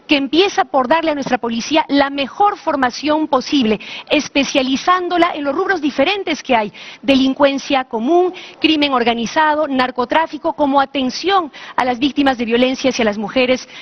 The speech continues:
y hacia los niños. Ese trabajo de especialización es fundamental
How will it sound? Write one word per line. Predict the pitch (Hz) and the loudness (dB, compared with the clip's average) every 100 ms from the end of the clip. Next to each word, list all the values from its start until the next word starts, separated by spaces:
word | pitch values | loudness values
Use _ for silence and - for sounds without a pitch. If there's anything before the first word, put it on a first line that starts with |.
| - | 0
y | 233 | 0
hacia | 214 | 0
los | 214 202 | -4 -2
niños. | 208 190 - | -4 -4 -2
Ese | 285 311 | -2 2
trabajo | 269 277 269 | 2 2 -2
de | 254 240 | -2 -2
especialización | 320 381 - 320 - 269 247 247 226 277 285 | -2 -4 -4 -4 0 0 0 -2 -2 -2 0
es | 285 | -2
fundamental | 277 240 226 | 0 -2 -2